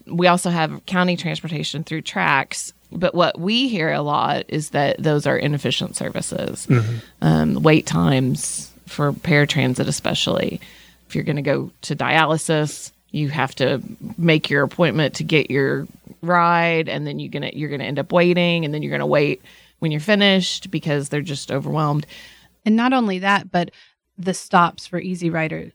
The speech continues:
Speaker 3: Our listeners who use public transportation are left vulnerable because there's not adequate seating or
Speaker 2: Yeah.
Speaker 3: protection. And so whether it is, sometimes they're vulnerable to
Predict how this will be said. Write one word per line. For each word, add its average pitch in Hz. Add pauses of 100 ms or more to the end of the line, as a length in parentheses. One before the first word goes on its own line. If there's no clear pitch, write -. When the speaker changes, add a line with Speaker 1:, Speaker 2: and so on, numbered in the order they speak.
Speaker 3:
Our 185
listeners 180
who 170
use 190
public 175
transportation 185
are 180
left 175
vulnerable 190
because 180
there's 170
not 170
adequate 170
seating 185
or 170
Speaker 2:
Yeah. 123
Speaker 3:
protection. 208
And 175
so 170 (360)
whether 180
it 175
is, 175 (460)
sometimes 190
they're 175
vulnerable 170
to 165